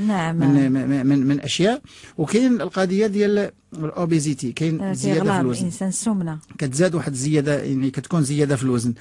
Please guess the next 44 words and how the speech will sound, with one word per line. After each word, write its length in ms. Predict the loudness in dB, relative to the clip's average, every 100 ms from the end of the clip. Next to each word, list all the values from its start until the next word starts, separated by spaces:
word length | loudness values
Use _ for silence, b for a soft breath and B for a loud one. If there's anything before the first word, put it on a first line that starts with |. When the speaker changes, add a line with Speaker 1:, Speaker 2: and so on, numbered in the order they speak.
| B 0
Speaker 1:
نعم. 120 | 4
Speaker 2:
الا 100 | 6
كانت 400 | 6 4 4 0
هايبوثيرويدي، 1080 | -4 2 2 0 -4 0 2 2 0 -4 -4
Speaker 1:
نعم. 360 | -4 -4 -6 -8
Speaker 2:
الا 120 | -6
كان 180 | -2 0
هايبوثيرويديزم 840 | -2 -4 -4 -2 0 2 2 2
كتكون 480 | -2 0 0 2 0
زياده 320 | -2 0 0
في 60 |
الوزن، 280 | -2 -2 -2
الا 80 | 0
كان 220 | 2 0 -2 B 0
هايبرثيرويديزم 920 | 2 4 2 2 2 2 2 4 2
العكس 280 | 2 -2 -4
كيكون 300 | -4 -2 -2
نقص 220 | -2 -2
في 60 | 2
الوزن. 340 | 2 2 0 -6 -8
Speaker 1:
إيه، 60 |
Speaker 2:
يعني 260 | -4 0 0
Speaker 1:
نعم. 100 | 2
Speaker 2:
كاين. 160 | -2 -2 B B B 0
فكاين 560 | 2 2 0 0 2
ال-، 140 | 4 4
المشكل 680 | 4 2 0 0 -2 -2
اللي 140 | 0 0
بغيت 220 | 0 -2
نتكلم 380 | -4 -4 -2 -2
عليه 120 | -4
قبل 240 | -2 -2
ما 120 | 0 0
ن-، 40 |
ن-، 500 | 0 0 0 -2 -2
Speaker 1:
ناخذوا 300 | -6 -2 0
Speaker 2:
يعني 140 | 2
Speaker 1:
مكالمة. 160 | 4 4
Speaker 2:
ناخذوا 280 | 4 2 0
مكالمات، 500 | -2 0 0 0 -2
هو 140 | -2
Speaker 1:
نعم. 80 | 0
Speaker 2:
مشكل 540 | -2 -2 -2 0 0
مضني. 560 | 2 2 4 2 2